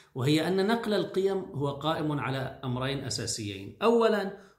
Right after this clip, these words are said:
هو وجود هذه القيم العليا والمبادئ العليا. هلا في، في ناس تقول لك إنه نحن ما عندنا قيم، نحن ننطلق باللذة الشخصية، بالنفعية،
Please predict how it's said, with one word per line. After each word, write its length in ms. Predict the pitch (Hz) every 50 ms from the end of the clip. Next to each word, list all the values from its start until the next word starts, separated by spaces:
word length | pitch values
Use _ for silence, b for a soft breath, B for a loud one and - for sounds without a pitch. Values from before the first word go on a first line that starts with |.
| B -
هو 560 | 117 143 180 190 196 190 190 185 - - - -
وجود 420 | 151 151 151 151 190 254 262 190 175
هذه 300 | 165 160 147 143 131 123
القيم 640 | 117 - 110 - 135 131 120 113 120 117 117 - - - 135
العليا 520 | 123 117 107 120 120 123 120 110 107 107
والمبادئ 640 | 104 107 113 113 117 120 117 135 139 139 131 135 117
العليا. 460 | 117 104 107 107 98 90 107 - - -
هلا 160 | 139 131 127
في، 460 | 131 - - 170 165 156 143 135 143
في 260 | 135 - - 156 147 143
ناس 320 | 147 156 147 - - -
تقول 180 | 143 147 156 156
لك 160 | 143 - 143
إنه 100 | 135 139
نحن 240 | 143 151 - 156 151
ما 180 | 160 185 180
عندنا 320 | 143 127 123 117 110 110 110
قيم، 340 | - 104 110 123 147 170 B B B B B B B 160
نحن 180 | 147 - 151 156
ننطلق 680 | 160 156 151 - 156 151 165 175 165 170 156 160 160 156
باللذة 680 | 143 143 147 151 147 147 - - 143 151 156 151 139 151
الشخصية، 920 | 131 - - 139 - - - - 139 131 110 101 95 98 98 104 113 113 110
بالنفعية، 960 | 117 127 127 135 139 139 131 - 151 139 160 156 135 120 110 107 110 110 110